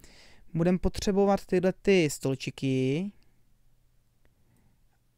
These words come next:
A ještě tohle. Tohle si takhle klidně vezmeme.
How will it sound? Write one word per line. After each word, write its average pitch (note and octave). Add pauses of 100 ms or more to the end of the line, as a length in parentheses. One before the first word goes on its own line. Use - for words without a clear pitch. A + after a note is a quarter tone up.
A D3 (240)
ještě C#3 (120)
tohle. - (2500)
Tohle -
si D3+
takhle D3
klidně D3+
vezmeme. E3